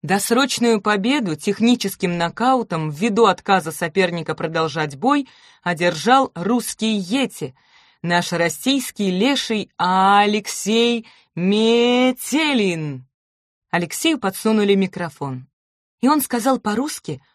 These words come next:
а потом повторил на английском. «Луис Альварес, я жду тебя в Москве». Метелин зашёл в комнату тренера. Альберт Иванович, нацепив на нос очки, лежал на кровати и внимательно изучал журнал с яркой обложкой.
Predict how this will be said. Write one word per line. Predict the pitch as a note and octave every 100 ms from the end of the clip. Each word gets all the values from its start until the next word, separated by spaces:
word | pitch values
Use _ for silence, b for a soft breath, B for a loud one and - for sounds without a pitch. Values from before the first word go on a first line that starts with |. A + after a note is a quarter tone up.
| -
а | F3+
потом | F#3 E4
повторил | B3 G3 F#3 F#3+ A3+ G#3+ -
на | E3+ E3
английском. | E3 E3+ E3 - - C3+ C3 _ _ _ _ _ _ _ _ _ _
«Луис | F3+ C#4+ C#4 -
Альварес, | A#3+ G#3+ B3 A3+ C#3+ - - - _ -
я | F3 F3
жду | E3 G#3+
тебя | C4 G3 G3
в | D#3+
Москве». | E3+ - - D3+ C3+ - _ _ _ _ _ _ _ _ _ _ _ _ _ _
Метелин | F3 - D4+ C#4
зашёл | E3+ F3 - F3
в | -
комнату | F#3+ F#3 - D#3+
тренера. | D#3 D3 C3+ C3+ B2 _ _ b b b b
Альберт | F3 F#3 C4 -
Иванович, | B3+ D4 D#4+ G3 D#3 -
нацепив | F3+ E3+ G3+ A3+ G3
на | F#3 F#3+
нос | F3 D#3
очки, | D#3 D3 - D#4+ - _ _ _ _
лежал | F3 F#3 E3+ A#3+
на | G#3 F3+
кровати | E3+ E3 B3+ B3+
и | F#3+
внимательно | E3 F3+ F3 A#3+ D4+ B3 A3 G#3+
изучал | G3 F3+ F3+ G3+ F#3+
журнал | D#3+ F3 E3+ F3+ A3+ A#3
с | -
яркой | C3 C#3 E3 E3+ E3 D#3
обложкой. | D3 D#3 D#3 - - C3